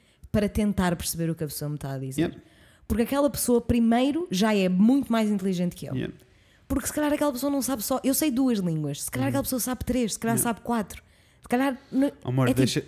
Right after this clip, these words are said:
Speaker 2: eu não, não sei se já
Speaker 1: they are
Speaker 2: viveste essa si-,
Speaker 1: trying.
Speaker 2: não sei se já viveste essa situação, mas já vivi várias vezes.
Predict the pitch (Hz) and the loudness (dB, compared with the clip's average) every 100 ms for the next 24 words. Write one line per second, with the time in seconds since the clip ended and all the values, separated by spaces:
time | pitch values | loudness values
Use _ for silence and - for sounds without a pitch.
0 | 135 - 135 139 135 135 143 147 143 269 | -4 0 0 2 0 0 0 2 4 6
1 | 285 285 175 160 269 285 240 165 135 139 | 6 4 4 2 2 2 2 0 0 0
2 | 147 143 143 143 143 151 - - - 170 | 0 0 0 0 -2 -4 -6 -12 -6 -4
3 | 175 170 123 98 107 113 117 123 131 131 | 0 0 0 -2 -2 -2 0 0 2 0
4 | 139 156 175 180 | -2 -2 -2 -6